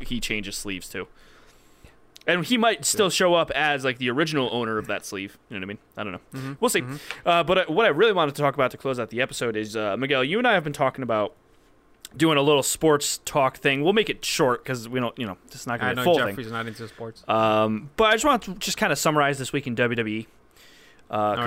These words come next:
Speaker 2: right.
Speaker 1: it's getting weird.
Speaker 2: Meaning?
Speaker 1: Uh, SummerSlam's coming up in, I
Speaker 2: I
Speaker 1: think,
Speaker 2: mean,
Speaker 1: two
Speaker 2: you
Speaker 1: weeks.
Speaker 2: just figure out that Bo, uh, Bo Dallas
Speaker 1: I'm a
Speaker 2: and Bray
Speaker 1: fucking
Speaker 2: Wyatt
Speaker 1: idiot
Speaker 2: are
Speaker 1: and just
Speaker 2: actually
Speaker 1: realized
Speaker 2: brothers.
Speaker 1: Bo Dallas and Bray Wyatt,
Speaker 2: <laughs>
Speaker 1: Bray Wyatt. I literally, the other week when Bo had the, the, the fake beard on, I was like,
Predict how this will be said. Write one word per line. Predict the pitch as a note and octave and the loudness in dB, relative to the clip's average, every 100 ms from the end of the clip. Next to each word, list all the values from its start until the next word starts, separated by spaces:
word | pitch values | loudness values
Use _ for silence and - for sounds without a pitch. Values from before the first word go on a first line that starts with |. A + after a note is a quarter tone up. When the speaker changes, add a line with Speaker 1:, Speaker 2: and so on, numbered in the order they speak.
| B2+ | 2
Speaker 2:
right. | A#2+ | 0
Speaker 1:
it's | - - | -6 -2
getting | F#3 E3 C#3 B2 G#2 _ _ _ _ | 0 0 0 -4 -6 _ _ _ _
weird. | G2 A2+ B2 C#3 - _ _ _ _ _ _ _ _ _ _ | -6 0 0 0 -8 _ _ _ _ _ _ _ _ _ _
Speaker 2:
Meaning? | C3+ C3+ C#3 | -6 -2 -2
Speaker 1:
Uh, | |
SummerSlam's | C#3+ - - F3 F#3 - G3 F3+ E3+ | -4 -6 0 2 2 2 2 2 0
coming | - E3 D#3+ | -2 0 2
up | D#3 | 0
in, | D3 C3+ | 0 2
I | C3 | 4
Speaker 2:
I | |
Speaker 1:
think, | C3 | 4
Speaker 2:
mean, | F#3 | 4
Speaker 1:
two | D#3 D3 | 2 4
Speaker 2:
you | F#3 | 4
Speaker 1:
weeks. | D#3+ | 4
Speaker 2:
just | F#3 G3 - | 4 2 0
figure | - G3 E3+ D#3+ | 2 4 6 6
out | D#3 D#3 C#3 | 6 4 4
that | C3 A#2 | -2 0
Bo, | C3+ C#3 C3+ | 2 4 4
uh, | B2 A2 A2 - _ - | 4 2 -2 -8 _ -2
Bo | C#3 | 0
Dallas | C#3 C#3 C#3 B2+ A#2+ | 2 2 2 2 2
Speaker 1:
I'm | D#3 | 2
a | |
Speaker 2:
and | A#2+ | 2
Bray | C3+ C3+ | 4 4
Speaker 1:
fucking | C3+ | 4
Speaker 2:
Wyatt | C#3 C#3+ | 4 6
Speaker 1:
idiot | C#3+ | 6
Speaker 2:
are | B2 A#2+ | 4 4
Speaker 1:
and | C3+ | 2
just | C#3 D3 | 2 2
Speaker 2:
actually | C#3 | 2
Speaker 1:
realized | C#3+ D3 D3 | 6 8 6
Speaker 2:
brothers. | B2 | 6
Speaker 1:
Bo | C#3+ C#3+ | 4 4
Dallas | C3 C3+ C#3 | 4 2 2
and | C3+ | 0
Bray | B2+ C3 | 2 4
Wyatt, | B2+ B2+ C3+ | 6 4 2
Speaker 2:
<laughs> | D3+ | 2
Speaker 1:
Bray | D3+ | 4
Wyatt. | D3 C#3+ - - - | 4 4 -2 -14 -4
I | G3+ A3+ | 0 2
literally, | C4+ E4 D4 B3+ | 4 6 6 4
the | A3 | 4
other | A3+ A#3+ A#3+ | 4 4 4
week | B3 A#3+ | 4 2
when | G#3 F#3+ | 2 2
Bo | C#3 F#3 G3+ | 4 4 4
had | G3 G3+ F3+ | 4 2 0
the, | F3+ | -2
the, | D3 E3+ D#3 C#3 A#2+ B2+ | 2 4 6 4 2 2
the | D3 C3+ B2 | 2 2 2
fake | E3 C#3+ | -2 0
beard | C#3+ D#3+ | 2 4
on, | F#3+ G3+ | 4 4
I | C#3+ | 4
was | D3 | 2
like, | D3 | 0